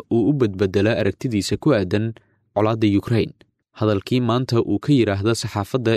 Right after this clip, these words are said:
ee ku qotoma dagaalkanna waa mid berri beddelaya. Ukraine iyo galbeedka taageersan kuma koobno oo keliya gebidhaclayntan, oo xitaa Ruushka ayaa lagu waramayaa in mas-uuliyiintiisa ay marar badan sheegeen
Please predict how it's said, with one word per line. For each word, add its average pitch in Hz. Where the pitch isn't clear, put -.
ee 101
ku 143
qotoma 110
dagaalkanna 110
waa 117
mid 131
berri 110
beddelaya. 92
Ukraine 120
iyo 104
galbeedka 113
taageersan 101
kuma 131
koobno 107
oo 98
keliya 110
gebidhaclayntan, 104
oo 113
xitaa -
Ruushka 135
ayaa 104
lagu 110
waramayaa 104
in 120
mas-uuliyiintiisa 104
ay 98
marar 113
badan 107
sheegeen 101